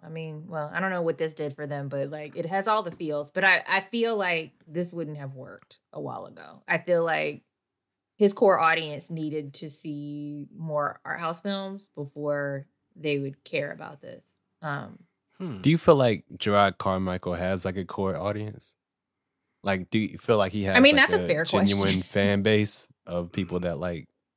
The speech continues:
Speaker 3: obviously he has fans 'cause he's, he tours. I mean, he sells out, like, but
Speaker 1: Arenas,
Speaker 3: I, I
Speaker 1: yeah.
Speaker 3: can't really tell you what a Gerard Carmichael fan, like, looks like, really.
Speaker 2: Man, isn't that the genius of him, though? Like,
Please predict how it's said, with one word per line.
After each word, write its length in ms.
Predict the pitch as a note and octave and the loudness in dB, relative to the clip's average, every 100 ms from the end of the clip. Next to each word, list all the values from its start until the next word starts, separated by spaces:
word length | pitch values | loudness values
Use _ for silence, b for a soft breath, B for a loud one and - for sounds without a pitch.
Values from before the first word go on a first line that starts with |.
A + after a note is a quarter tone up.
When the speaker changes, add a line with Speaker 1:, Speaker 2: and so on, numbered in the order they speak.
| _ _ _ _ _ _ _ - | _ _ _ _ _ _ _ 0
Speaker 3:
obviously 480 | - C3 C3 A2 - | 8 8 8 4 4
he 60 | G2 | 2
has 160 | F2+ | 0
fans 320 | - G2+ F#2+ E2 | 0 -2 0 -4
'cause 160 | F2+ | -8
he's, 180 | E2+ - _ | -8 -8 _
he 140 | - F#2+ | -8 -4
tours. 520 | - F#2 F#2 F2 - - | 0 0 0 -2 -6 -8
I 60 | F2 | -6
mean, 200 | F2+ F2 | -4 -2
he 60 | |
sells 380 | F2+ - E2+ E2 | 0 0 0 -2
out, 220 | E2 D#2+ | -4 -6
like, 280 | D2 D#2+ D#2 _ - _ _ _ _ _ | -6 -8 -10 _ -20 _ _ _ _ _
but 80 | E3+ | -6
Speaker 1:
Arenas, 320 | D#3+ E3+ F#3 | -6 2 2
Speaker 3:
I, 100 | - | 4
I 40 | C#3 | 2
Speaker 1:
yeah. 160 | F3+ B2 | 2 2
Speaker 3:
can't 240 | C#3+ B2 | 4 4
really 220 | B2+ A2 | 4 2
tell 220 | - A2 G#2 | 2 0 0
you 140 | F#2+ | 0
what 160 | F2+ F2+ | -2 -2
a 60 | |
Gerard 500 | E2+ E2+ F2 F2 E2 | -4 -4 -2 -2 -4
Carmichael 560 | - F2+ F2+ E2+ E2 D#2+ | -6 -6 -6 -8 -10 -10
fan, 320 | - E2+ D#2+ | -8 -8 -8
like, 180 | D#2 D#2+ | -10 -12
looks 320 | E2 E2+ - | -14 -10 -8
like, 160 | - D#2+ | -10 -14
really. 360 | - D#2+ D#2+ E2 | -14 -14 -14 -18
Speaker 2:
Man, 420 | - - - - - | -20 -18 -16 -16 -8
isn't 320 | A#2 B2+ A2 | -6 -6 -6
that 240 | A2+ A2 | -6 -6
the 100 | - | -10
genius 560 | F#2 - A#2+ C#3 C3 B2 | -10 -6 -4 -2 -4 -4
of 160 | A#2+ A#2+ | -6 -4
him, 240 | C#3 C3 | -6 -4
though? 260 | C3+ C3+ B2+ | -2 -2 -4
Like, 440 | G#2 G2 F#2+ - | -4 -6 -6 -10